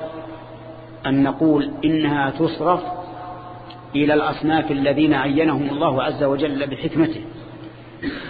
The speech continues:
فقال تعالى: "إنما الصدقات للفقراء والمساكين والعاملين عليها والمؤلفة قلوبهم وفي الرقاب والغارمين وفي سبيل الله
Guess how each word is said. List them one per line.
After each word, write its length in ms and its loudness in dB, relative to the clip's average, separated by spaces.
فقال 380 4
تعالى: 360 4
"إنما 240 6
الصدقات 500 2
للفقراء 720 0
والمساكين 840 2
والعاملين 540 4
عليها 380 4
والمؤلفة 640 2
قلوبهم 540 2
وفي 160 0
الرقاب 520 2
والغارمين 720 4
وفي 240 0
سبيل 320 2
الله 460 4